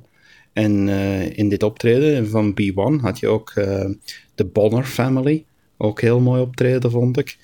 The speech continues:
Eh, het was, het was echt heel indrukwekkend. Eh, maar ja, bij mij is toch, toch voornamelijk de toespraak van, van president Oaks blijven, blijven hangen en, eh, het kijken naar de toekomst.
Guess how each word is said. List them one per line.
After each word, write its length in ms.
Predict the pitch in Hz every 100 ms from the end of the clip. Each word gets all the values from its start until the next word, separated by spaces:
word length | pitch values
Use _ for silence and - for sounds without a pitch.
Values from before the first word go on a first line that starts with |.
| _ - _
Eh, 200 | - 101
het 160 | 113 -
was, 140 | - -
het 100 | -
was 180 | 120
echt 200 | 139 147
heel 220 | - 139 151
indrukwekkend. 840 | 143 127 123 - 101 - 95 -
Eh, 520 | 117 110 107 107 104 104 _ - - _
maar 260 | - 117 110 _ _ -
ja, 260 | 127 143
bij 140 | 147 120
mij 200 | 120 143
is 120 | 143
toch, 360 | 139 131 - -
toch 180 | - 127
voornamelijk 640 | 127 123 127 127 123 123 - - - -
de 140 | 110
toespraak 520 | 120 120 - 113 110 -
van, 240 | 117 107
van 140 | 107
president 380 | 104 104 101 104
Oaks 220 | 104 107
blijven, 720 | 104 104 107 104 107 104 104 107
blijven 340 | 107 104 101
hangen 380 | 98 104 110 113 _ _ _ -
en, 360 | 104 101 101
eh, 320 | 101 92 92
het 180 | - -
kijken 340 | - 113 113 110
naar 140 | 104
de 100 | 95
toekomst. 640 | - 123 123 98 95 -